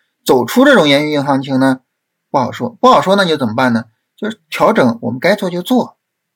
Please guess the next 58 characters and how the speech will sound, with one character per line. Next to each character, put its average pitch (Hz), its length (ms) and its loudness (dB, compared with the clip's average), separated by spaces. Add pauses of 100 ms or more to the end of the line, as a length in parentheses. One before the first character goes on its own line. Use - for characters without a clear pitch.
是 - 140 -6
吧？ 120 160 2
然 160 160 4
后 277 100 6
等 254 160 0
它 - 100 -4
拉 170 200 2
升 190 160 -2
看 185 160 0
看， 131 140 0
哎， 151 220 0
会 - 200 -4
不 131 100 -4
会 135 140 0
说 131 160 -2
整 127 160 -4
个 117 60 2
拉 123 180 0
升 127 160 -4
就 120 120 -8
非 131 160 -6
常 127 140 -2
好， - 300 -10
啊， - 160 -16 (140)
非 135 120 -6
常 127 140 -2
爆， 131 280 0
对 131 120 -6
吧？ 120 160 -2 (520)
啊， - 220 -18 (420)
就 165 120 -4
谁 196 240 4
调， 165 480 0 (280)
我 120 160 -12
该 170 140 -2
做 196 200 -4
我 - 40 -10
就 123 100 -16
做 240 240 -8
就 - 60 -16
行。 - 140 -20 (100)
现 220 160 0
在 233 140 6
呢， 165 100 2
就 156 80 2
是 165 80 0
算 139 220 -2
力 131 100 -2
调， - 240 -14
算 233 180 0
力 214 100 2
调， - 180 -12
我 - 140 -8
该 196 160 -6
做 208 140 -6
我 - 60 -8
就 - 120 -16
做， - 260 -10